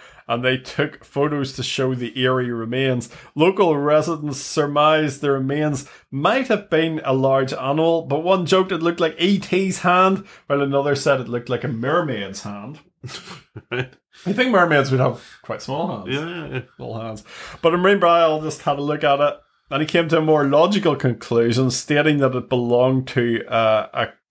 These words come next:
Speaker 1: crustacean. I hope I'm saying that right. An aquatic mammal, like a, like a whale or a dolphin.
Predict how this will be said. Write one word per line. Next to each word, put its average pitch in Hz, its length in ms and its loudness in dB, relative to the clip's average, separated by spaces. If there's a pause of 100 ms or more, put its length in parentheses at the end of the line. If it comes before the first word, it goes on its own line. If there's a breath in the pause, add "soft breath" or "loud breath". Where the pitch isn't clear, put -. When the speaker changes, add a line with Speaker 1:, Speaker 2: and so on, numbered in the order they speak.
(440)
Speaker 1:
crustacean. 143 1040 0 (960)
I 107 100 -6
hope 120 220 2
I'm 110 60 -8
saying 113 220 0
that 104 140 0
right. 113 240 0
An 127 100 -2
aquatic 139 540 0
mammal, 123 500 2
like 113 220 -4
a, 113 220 -2
like 117 180 -6
a 110 120 -12
whale 127 380 -2
or 104 100 -6
a 104 80 -4
dolphin. 123 480 0